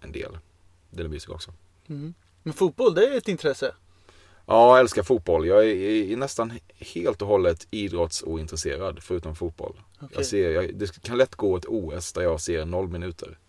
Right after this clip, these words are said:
Speaker 2: Mm.
Speaker 1: Trots att det är diverse svenskar i final och sånt. Det skiter jag egentligen i. Men, eh, fotbollsintresset är, är väldigt aktivt.
Speaker 2: Ja, och favoritlaget är Liverpool, eller?
Speaker 1: Ja,
Speaker 2: Mm.
Speaker 1: så är det. Så det finns ju något väldigt poetiskt i det här, att vi leder ligan med tjugofem poäng, men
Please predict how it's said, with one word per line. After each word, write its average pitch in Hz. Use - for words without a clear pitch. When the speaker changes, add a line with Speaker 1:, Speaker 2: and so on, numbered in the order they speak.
Speaker 2:
Mm. 139
Speaker 1:
Trots 87
att 82
det 80
är 80
diverse 82
svenskar 78
i 80
final 76
och 73
sånt. 80
Det -
skiter 104
jag -
egentligen -
i. 76
Men, 82
eh, 80
fotbollsintresset 87
är, 71
är -
väldigt 78
aktivt. -
Speaker 2:
Ja, 143
och 151
favoritlaget 160
är 147
Liverpool, 139
eller? 113
Speaker 1:
Ja, 117
Speaker 2:
Mm. 139
Speaker 1:
så -
är 95
det. 71
Så 98
det 95
finns 101
ju 113
något 104
väldigt 98
poetiskt 110
i 80
det 82
här, 73
att 73
vi 87
leder 87
ligan 87
med 87
tjugofem 80
poäng, 80
men 80